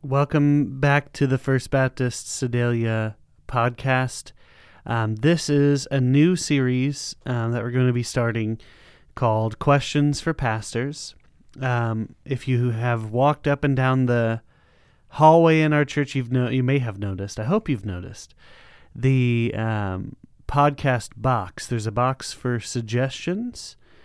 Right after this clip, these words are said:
Um, there's also a Q R code both on, on that box and then also on the, um, on the announcement slides for you to submit your questions. What the goal with this is, you send 'em in, and we'll give it our best shot.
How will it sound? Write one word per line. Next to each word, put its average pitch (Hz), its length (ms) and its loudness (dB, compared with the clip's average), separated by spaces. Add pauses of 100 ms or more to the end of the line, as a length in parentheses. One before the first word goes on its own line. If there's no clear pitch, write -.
(320)
Um, 117 340 0
there's 113 200 -2
also 120 260 -4
a 107 40 -6
Q 139 300 2
R 131 160 2
code 143 540 2
both 127 560 -2
on, 113 680 -2 (680)
on 123 200 0
that 123 180 0
box 120 400 0
and 113 100 -2
then 110 140 0
also 107 420 -4
on 104 300 -2
the, 98 320 -6
um, 90 360 -12 (460)
on 120 180 -4
the 110 100 -4
announcement 113 500 -4
slides 104 500 -6 (380)
for - 140 -4
you 117 100 0
to 110 120 -2
submit 117 340 -4
your 107 100 -8
questions. 113 600 -8
What 120 160 -2 (120)
the 135 140 -8
goal 156 400 2
with 147 220 0
this 135 340 -4
is, 120 500 -4 (520)
you 143 180 2
send 165 320 4
'em 151 80 2
in, 156 320 2 (600)
and 123 360 0
we'll 143 180 4
give 135 260 2
it 123 120 0
our 113 140 0
best 135 300 2
shot. - 500 -6